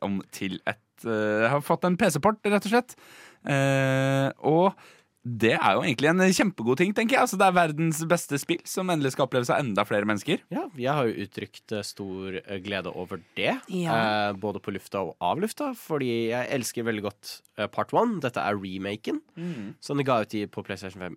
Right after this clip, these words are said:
Speaker 2: i september, som jeg storkoste meg med. Jeg synes det var et fenomenalt spill, og det er sånn nice. Endelig kan
Speaker 1: Og nå
Speaker 2: flere
Speaker 1: skal
Speaker 2: folk oppleve
Speaker 1: endelig,
Speaker 2: det.
Speaker 1: ja, enda flere skal få muligheten til å oppleve det.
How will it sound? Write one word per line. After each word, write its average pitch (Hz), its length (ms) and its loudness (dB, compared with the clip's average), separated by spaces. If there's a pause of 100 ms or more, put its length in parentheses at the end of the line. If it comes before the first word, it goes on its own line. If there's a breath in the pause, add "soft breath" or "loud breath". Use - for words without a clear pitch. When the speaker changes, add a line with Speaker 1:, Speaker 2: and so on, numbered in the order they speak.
Speaker 2:
i 85 80 -10
september, 233 480 -2 (160)
som 151 160 -4
jeg 113 240 0
storkoste 127 840 -4
meg 117 120 0
med. 131 100 2
Jeg 117 80 0
synes - 160 -8
det - 20 -10
var 98 100 -6
et 90 60 -14
fenomenalt 98 480 -6
spill, 214 360 -6
og - 180 -8
det 113 100 -2
er 123 80 -10
sånn 101 160 -8
nice. 90 380 -6 (180)
Endelig 98 240 -6
kan - 60 -4
Speaker 1:
Og 180 60 4
nå 180 40 4
Speaker 2:
flere - 60 2
Speaker 1:
skal 202 140 2
Speaker 2:
folk - 120 -8
oppleve 196 100 2 (140)
Speaker 1:
endelig, 113 240 4
Speaker 2:
det. - 320 -14
Speaker 1:
ja, 165 160 6
enda 156 380 4
flere 120 300 2
skal 117 340 2
få 117 180 -2
muligheten 95 500 -2
til 87 280 -6
å 87 180 0
oppleve 90 220 -2
det. 101 140 0